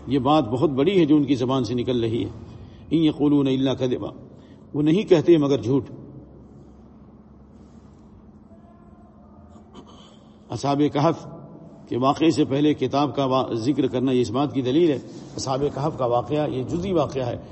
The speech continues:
لیکن قرآن مجید کا نزول جو ہے یہ اس سے بھی بڑی نشانی ہے۔ اصحاب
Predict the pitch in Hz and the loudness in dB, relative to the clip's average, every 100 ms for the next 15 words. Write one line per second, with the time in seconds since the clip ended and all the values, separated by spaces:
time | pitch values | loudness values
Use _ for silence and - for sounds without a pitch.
0 | - 120 120 131 - 123 135 131 120 147 | -12 -10 -8 -10 -6 -6 -4 -6 -4 -2
1 | 170 156 139 123 120 110 175 160 123 113 | -2 -2 -4 -4 -4 2 4 4 0 -4
2 | 123 120 - - 160 170 - 180 165 139 | -6 -10 -14 0 0 2 -2 0 0 0
3 | 120 107 104 95 78 - - - - - | -4 -6 -6 -6 -10 -14 -18 -18 -18 -18
4 | - - - - - - 143 | -18 -16 -14 -14 -12 -2 0